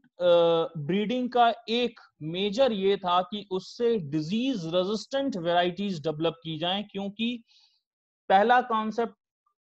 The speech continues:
तो ये था कि कैसे भी करके हम superior varieties को develop करें।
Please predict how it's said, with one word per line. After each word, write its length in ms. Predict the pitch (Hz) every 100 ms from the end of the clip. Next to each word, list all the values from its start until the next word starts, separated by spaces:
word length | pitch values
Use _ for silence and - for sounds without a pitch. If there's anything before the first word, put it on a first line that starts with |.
| _ -
तो 100 | 214
ये 260 | 175 220
था 200 | 226 226
कि 140 | 220 233
कैसे 460 | 214 202 196 240
भी 140 | 233 247
करके 380 | 220 208 226 226
हम 180 | 220
superior 520 | 226 214 208 208 226 208
varieties 560 | 185 175 180 208 208
को 100 | 214
develop 400 | 170 151 156 151 -
करें। 240 | 117